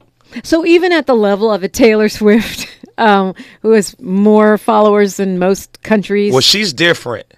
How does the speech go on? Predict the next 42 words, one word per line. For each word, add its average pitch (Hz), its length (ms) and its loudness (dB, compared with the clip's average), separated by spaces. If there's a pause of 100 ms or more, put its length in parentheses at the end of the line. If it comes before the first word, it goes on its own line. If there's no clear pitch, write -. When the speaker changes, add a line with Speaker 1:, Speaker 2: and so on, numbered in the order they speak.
Speaker 1:
Right, 170 340 -6
'cause - 100 -12
she's - 80 -2
a 151 80 4
Speaker 2:
Taylor 165 140 2
Speaker 1:
force 214 140 4
Speaker 2:
Swift 180 140 2
Speaker 1:
of 180 60 -2
Speaker 2:
is 135 140 -4
that, 135 160 2
that's 151 240 0
an 143 80 -6
anomaly. 139 680 -2 (120)
Speaker 1:
Okay, 190 220 -2
she's 220 200 0
a 196 60 -4
force 185 260 -2
of 170 100 -8
Speaker 2:
Yeah, 143 300 4
Speaker 1:
nature. 113 220 -4
Speaker 2:
Ta-, 113 80 -20
Taylor, 151 300 -2
Taylor 151 340 -2
Swift 160 260 -10
can 160 140 -10
do 156 140 -6
things, 143 400 -12
and 113 220 -12
I 110 120 -2
know 127 200 0
I'm 135 140 -2
probably 131 220 0
gonna 139 200 -2
get 139 180 -6
some 127 240 -14
backlash 135 540 -4
for - 120 -18
this. 120 240 -10
Like, 98 260 -10 (880)
Ta-, 143 240 -4 (1800)
Beyonce, 143 760 0
she, 160 260 -8